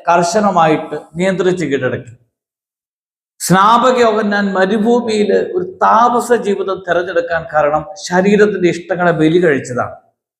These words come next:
ഹോറബ് മലയിൽ ഏകാന്തതയിൽ ഏലിയ പ്രാർത്ഥിക്കാൻ കാരണം ശരീരത്തിൻ്റെ ഇഷ്ടങ്ങളെ ബലി കഴിക്കാൻ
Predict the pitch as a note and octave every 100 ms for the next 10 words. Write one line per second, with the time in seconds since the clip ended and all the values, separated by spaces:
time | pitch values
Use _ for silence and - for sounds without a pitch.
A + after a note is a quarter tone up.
0 | _ _ _ _ D#3+ F#3+ A#3+ B3+ B3 A#3
1 | G#3+ A3 G#3 F#3 G#3+ A3+ A#3 A3 G#3+ G3+
2 | G#3 G3 G3 A3 A3+ G#3+ - E3+ F3+ F3+
3 | G3 F#3+ F3 E3 E3 E3+ - F#3 G3+ G#3+
4 | G#3+ G#3 F3+ E3+ - G3 F3 E3+ D#3+ F3+
5 | G3 G3 D#3+ D3+